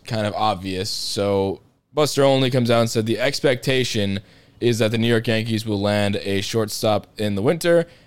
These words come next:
and that will likely be Correa or Corey Seager. So that's, that's cool to see a name like Buster Olney talk about that, because a lot of the time it's people on Twitter just saying, like, "Hey, here's my off-season plan for the Yankees," and it's fucking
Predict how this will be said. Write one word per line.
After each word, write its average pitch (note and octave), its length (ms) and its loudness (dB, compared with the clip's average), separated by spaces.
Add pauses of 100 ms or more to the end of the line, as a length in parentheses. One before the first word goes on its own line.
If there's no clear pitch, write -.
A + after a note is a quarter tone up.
and A2+ 300 2
that G#2+ 180 2
will A2 140 2
likely G#2+ 320 0
be G#2+ 160 0
Correa G#2+ 420 2
or F#2+ 240 -2
Corey G2 260 -2
Seager. E2 360 -6
So - 100 -8
that's, E3+ 380 -2 (240)
that's D#3 180 -2
cool F#3+ 380 4
to D3 180 -4
see C#3+ 480 2
a A#2 100 2
name A2+ 300 2
like G#2+ 160 0
Buster G#2+ 300 0
Olney G#2+ 180 0
talk C3 240 0
about D3 240 2
that, D#3 240 2 (220)
because A#2 500 0
a A2 60 -2
lot B2 240 2
of A#2 60 -2
the A2 80 -2
time A#2 520 0 (340)
it's A2+ 280 -2
people G#2+ 300 -2
on G#2 120 2
Twitter G#2+ 320 2
just G2 160 -4
saying, G#2 240 0
like, G2 160 -2
"Hey, B2+ 260 -2
here's C3 220 0
my B2 160 0
off-season B2 680 0
plan B2+ 340 0
for A#2+ 180 0
the A#2 120 -2
Yankees," A2 560 -2
and G#2 100 -2
it's G#2 180 -6
fucking G#2 540 -2